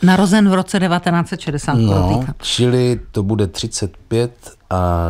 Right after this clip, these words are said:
Speaker 2: dvacet tři, bo já budu ve, ve, ve světě filmu brzo padesát osm let. Tak film, jak jsem ho poznal jako kluk i jako mladý muž, je mrtev.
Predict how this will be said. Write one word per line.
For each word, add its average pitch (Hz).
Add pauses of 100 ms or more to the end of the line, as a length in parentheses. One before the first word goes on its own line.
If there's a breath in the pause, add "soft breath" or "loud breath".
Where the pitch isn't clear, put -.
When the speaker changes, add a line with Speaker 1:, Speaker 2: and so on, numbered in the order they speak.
Speaker 2:
dvacet 98
tři, 113
bo 107
já 107
budu 113 (140)
ve, 98
ve, 95
ve 95
světě 113
filmu 104
brzo 98 (140)
padesát 87
osm 82
let. 78 (1080 loud breath)
Tak -
film, 123
jak 101
jsem 110
ho 104
poznal 92
jako 92
kluk 92
i 107
jako 85
mladý 82
muž, 80 (240)
je 87
mrtev. 73